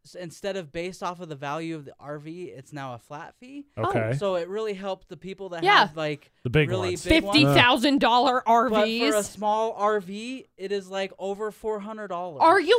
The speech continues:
Speaker 3: Oof.
Speaker 2: kidding? For what?
Speaker 1: Oof.
Speaker 2: Registration?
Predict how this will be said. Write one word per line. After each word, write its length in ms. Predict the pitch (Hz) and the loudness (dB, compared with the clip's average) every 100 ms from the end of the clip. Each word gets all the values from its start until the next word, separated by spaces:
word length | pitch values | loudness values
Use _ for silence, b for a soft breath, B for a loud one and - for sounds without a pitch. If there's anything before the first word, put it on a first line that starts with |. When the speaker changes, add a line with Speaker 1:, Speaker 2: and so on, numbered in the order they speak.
| 466 | 4
Speaker 3:
Oof. 40 | |
Speaker 2:
kidding? 540 | - 294 277 320 415 508 508 - _ _ _ _ _ _ _ _ - | 6 6 6 4 4 2 -2 -6 _ _ _ _ _ _ _ _ 4
For 160 | 427 | 4
what? 340 | 269 302 427 269 | 6 6 6 6
Speaker 1:
Oof. 80 | |
Speaker 2:
Registration? 640 | 294 302 370 302 262 302 | 4 2 0 0 0 4